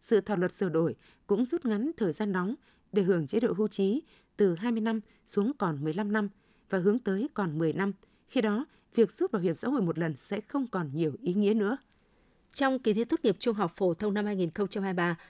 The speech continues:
Speaker 2: cả nước có sáu mươi lăm hội đồng thi. Mỗi hội đồng thi có một mã số tương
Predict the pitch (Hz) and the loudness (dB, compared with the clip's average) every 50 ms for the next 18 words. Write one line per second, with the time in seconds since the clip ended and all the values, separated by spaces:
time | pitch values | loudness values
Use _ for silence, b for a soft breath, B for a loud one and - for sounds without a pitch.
0 | B B - 202 202 220 294 349 349 - 240 233 233 - 202 214 247 269 233 233 | B B -2 0 0 2 2 0 0 0 -2 -2 0 -2 -2 0 0 -2 -2 -2
1 | 220 208 202 208 185 - - 190 185 175 165 - 208 202 202 190 196 b b b | -2 -2 -2 -2 -2 0 0 -2 -2 -2 0 2 4 4 4 4 0 b b b
2 | b b b - 208 262 302 294 - 269 202 - 208 196 196 190 170 - - 220 | b b b 2 4 4 4 4 4 2 2 4 2 2 2 2 -2 -2 0 2
3 | 220 220 202 b b b b - 311 302 285 226 - 190 190 185 262 - - - | 2 2 2 b b b b -2 0 0 0 0 0 0 0 0 -2 -4 -2 -2
4 | 190 220 247 - 240 214 | -2 -2 0 -2 -2 -2